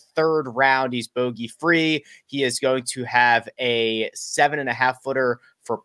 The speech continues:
par when he returns to action on Sunday morning. So that'll be a pretty big momentum putt to either stay at eleven under or drop a shot,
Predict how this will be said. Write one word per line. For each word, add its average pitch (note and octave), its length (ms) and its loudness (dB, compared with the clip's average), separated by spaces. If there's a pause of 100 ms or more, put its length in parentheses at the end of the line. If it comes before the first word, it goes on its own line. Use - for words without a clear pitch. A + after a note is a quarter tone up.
par D#3+ 500 6 (220)
when B2 120 -2
he D3 160 -4
returns C#3 680 -4
to B2 200 -8
action B2+ 560 0
on A2+ 200 -2
Sunday G#2+ 440 -2
morning. D#3 400 0
So - 100 -6
that'll C#3 180 4
be G3+ 120 2
a D#3 40 0
pretty E3+ 360 -2
big D3 580 0 (260)
momentum C#3+ 640 0
putt D3 260 4
to B2 60 -8
either A2+ 160 -6
stay C#3+ 320 2
at E3+ 80 2
eleven C3 320 0
under C3+ 240 0
or A#2 140 -4
drop B2 500 2
a A#2+ 80 -4
shot, B2 400 2